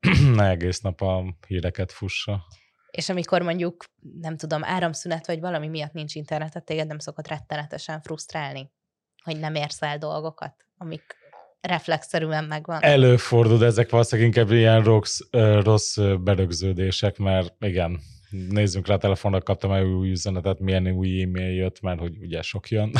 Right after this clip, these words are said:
Speaker 1: <laughs> Tehát, hogy igen, ilyen van.
Speaker 2: Igen, én is, én, vagy hát én ettől teljesen ki tudok készülni, de szerencsére hamarosan már az űrhajósoknak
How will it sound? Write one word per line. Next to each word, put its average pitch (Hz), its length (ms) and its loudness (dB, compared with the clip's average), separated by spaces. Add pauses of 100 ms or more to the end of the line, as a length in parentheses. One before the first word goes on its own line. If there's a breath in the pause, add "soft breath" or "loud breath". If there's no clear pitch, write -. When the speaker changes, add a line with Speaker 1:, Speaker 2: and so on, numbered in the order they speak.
(180)
Speaker 1:
<laughs> - 220 2
Tehát, 113 320 0
hogy 120 280 -2
igen, 90 360 -2
ilyen 95 300 0
van. 87 240 -4 (580 loud breath)
Speaker 2:
Igen, 156 400 -4 (360)
én 175 240 -10
is, 151 220 -12
én, 165 180 -8 (100)
vagy 170 180 -8
hát - 120 -4
én 175 140 -4
ettől 170 240 -4
teljesen 147 380 -4
ki 143 120 -14
tudok 147 260 -8
készülni, 160 640 -8 (300)
de 151 140 -18
szerencsére 160 520 -2
hamarosan 151 460 -6
már 143 160 -2
az 151 320 -2
űrhajósoknak 147 840 -10